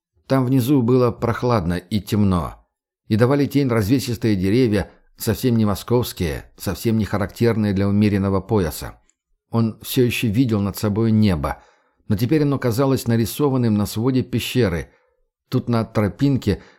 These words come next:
вымощенной желтой плиткой, он увидел коробочку и подбежал к ней.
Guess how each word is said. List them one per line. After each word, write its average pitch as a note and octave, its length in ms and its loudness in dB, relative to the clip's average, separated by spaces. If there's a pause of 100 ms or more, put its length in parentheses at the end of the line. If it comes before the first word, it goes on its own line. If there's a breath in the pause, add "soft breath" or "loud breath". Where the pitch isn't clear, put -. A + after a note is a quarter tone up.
(120)
вымощенной G2+ 600 2
желтой G2+ 340 0
плиткой, A2 600 0 (280 loud breath)
он C3+ 140 4
увидел B2+ 320 2
коробочку A#2 600 -2
и A#2+ 100 2
подбежал G#2 600 0
к - 100 -14
ней. C#2 260 -6